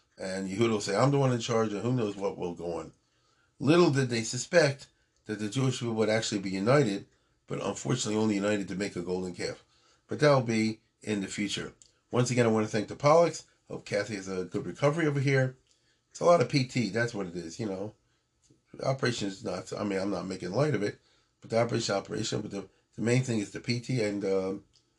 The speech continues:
she's an ex-R N, an R N, so, I mean, you know, that's a couple, that's a medical couple, so they will be on top of all things,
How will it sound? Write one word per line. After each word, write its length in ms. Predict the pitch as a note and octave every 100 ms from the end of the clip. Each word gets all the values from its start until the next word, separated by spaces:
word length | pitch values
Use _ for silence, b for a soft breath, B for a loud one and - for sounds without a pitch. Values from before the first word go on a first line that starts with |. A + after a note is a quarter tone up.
| _ _ _ _
she's 480 | - - - D3+ A#2+
an 180 | A#2+ -
ex-R 460 | C#3 - A#2+ B2
N, 140 | C3+ -
an 100 | -
R 220 | G#2+ A#2+ D#3+
N, 180 | G3
so, 140 | B2 G#2
I 40 |
mean, 180 | G#2+ G#2+
you 300 | G#2+ G#2 A2+
know, 60 | G2
that's 260 | B2 B2+
a 40 | A#2
couple, 320 | - A#2+ A#2
that's 200 | A2+ -
a 40 |
medical 320 | A2 A#2+ A2+
couple, 400 | G#2 A#2+ A2+ - b b b b
so 120 | -
they 120 | G#2
will 120 | G2+ G2
be 140 | G2+
on 120 | G2
top 240 | G2 G#2 G2+
of 140 | G2+
all 120 | G2
things, 360 | G2 A#2+ C3